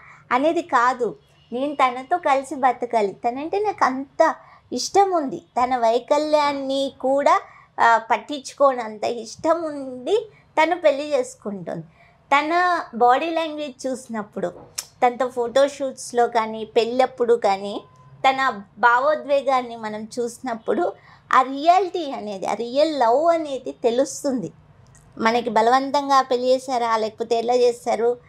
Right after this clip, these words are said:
మా డబ్బుల కోసం చేసుకున్నారా అనేది కాదు. అక్కడ ఇష్టం అనేది స్పష్టంగా తెలుస్తుంది. చూసే మనకు కూడా ఎమోషన్ అ-, అవుతుంది అక్కడ. తను నెపోలియన్ గారు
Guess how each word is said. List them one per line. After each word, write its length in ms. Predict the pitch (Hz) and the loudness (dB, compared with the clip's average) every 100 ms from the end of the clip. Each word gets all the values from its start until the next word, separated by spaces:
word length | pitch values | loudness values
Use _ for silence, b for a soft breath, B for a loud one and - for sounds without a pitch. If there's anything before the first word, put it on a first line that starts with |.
| b _ | b _
మా 440 | 233 220 214 208 190 | 2 4 4 2 2
డబ్బుల 360 | 196 226 262 | 2 2 2
కోసం 420 | 254 247 240 240 | 2 0 0 -6
చేసుకున్నారా 600 | 233 214 - 214 208 190 | -6 -6 -8 -6 -2 0
అనేది 320 | 196 190 190 - | -2 -2 -8 -8
కాదు. 380 | - 170 165 - B B B | 2 2 2 -10 B B B
అక్కడ 240 | - 254 302 | -2 2 4
ఇష్టం 520 | 302 262 - 320 339 | 2 -2 -6 -4 -4
అనేది 340 | 320 294 311 | -6 -8 -10
స్పష్టంగా 640 | 349 - 285 - 302 311 330 | -8 -8 -8 -6 -6 0 2
తెలుస్తుంది. 640 | 330 240 196 - - 160 - b b _ - | 2 -2 -4 -10 -10 -10 -12 b b _ -2
చూసే 280 | 330 330 370 | 0 2 0
మనకు 480 | 359 294 277 302 - | 0 -4 -6 -10 -6
కూడా 420 | 330 277 254 349 - b b b _ | -2 0 0 -4 -8 b b b _
ఎమోషన్ 720 | 240 254 302 349 - 370 320 254 - _ | 0 4 4 4 0 -8 -8 -10 -16 _
అ-, 300 | 196 - 226 | -6 -2 2
అవుతుంది 480 | 262 269 262 226 180 | 2 2 0 0 -4
అక్కడ. 320 | 180 - 180 - b b b | -6 -6 -8 -8 b b b
తను 460 | _ 240 269 302 302 | _ 2 4 0 0
నెపోలియన్ 600 | 262 247 285 330 339 330 | -2 2 2 4 -2 -2
గారు 500 | 311 277 277 349 | -4 -6 -6 -8